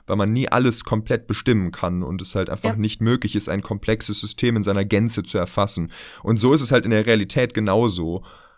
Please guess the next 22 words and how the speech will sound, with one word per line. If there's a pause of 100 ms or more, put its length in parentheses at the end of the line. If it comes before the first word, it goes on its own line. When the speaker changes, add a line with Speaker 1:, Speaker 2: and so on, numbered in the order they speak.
(420)
Speaker 1:
Und (300)
die
Angst
davor,
die
Kontrolle
über
sich
selber
zu
verlieren,
der
kann
man
sich
in
so
einen
gewissen
Grad
halt
stellen,